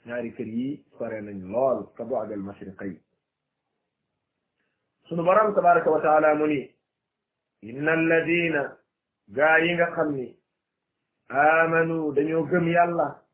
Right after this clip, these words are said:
yemuñ ca loola, "وعملوا الصالحات"، tey jëf ay jëf yu baax. Waxoon naa ne ko ci suuratu Huud, al iman maqrunun bil amali salih. Iman ci boppam, liy weddi li wolof yi wax naan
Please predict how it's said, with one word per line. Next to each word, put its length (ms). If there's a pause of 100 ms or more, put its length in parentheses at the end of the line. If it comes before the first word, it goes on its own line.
(1200)
yemuñ 340
ca 100
loola, 260
"وعملوا 560
الصالحات"، 1080 (340)
tey 220
jëf 200
ay 180
jëf 180
yu 100
baax. 220 (260)
Waxoon 240
naa 140
ne 100
ko 100
ci 140
suuratu 300
Huud, 220 (920)
al 220
iman 540 (540)
maqrunun 800 (320)
bil 220
amali 380 (140)
salih. 300 (380)
Iman 460
ci 80
boppam, 420 (1160)
liy 260
weddi 260
li 60
wolof 280
yi 80
wax 120
naan 160